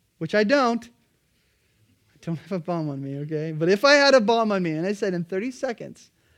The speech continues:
this bomb is going to go off," and you had knowledge of that, mo-, if that was true, your knowledge would lead you to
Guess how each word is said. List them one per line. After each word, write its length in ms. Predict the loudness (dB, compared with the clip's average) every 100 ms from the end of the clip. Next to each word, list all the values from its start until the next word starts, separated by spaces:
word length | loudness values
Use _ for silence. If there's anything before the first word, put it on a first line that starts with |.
| _ _ -8
this 340 | 2 4 4
bomb 640 | 0 0 2 0 -2 -6 -6
is 200 | -4 -2
going 360 | -2 -2 -4 -6
to 140 | -8
go 220 | -6 -4
off," 240 | -6 -6 -2
and 120 | 2
you 120 | 4
had 180 | 6 6
knowledge 520 | 4 4 4 4 2
of 180 | 0 0
that, 400 | -6 -8 _ _ _ _ _ _ _ _ _ _ _ _ _ _ _ _ _ _ 0
mo-, 380 | 4 6 4 4 6
if 300 | 6 6 4
that 200 | 4 4
was 200 | 4 2
true, 600 | -4 2 4 8 8 6 0 -2
your 320 | 2 4 4
knowledge 640 | 4 2 4 4 4 2
would 300 | 0 0 -2 -4 -6
lead 480 | -2 4 8 8 8
you 260 | 2 2 0
to 400 | -2 0 0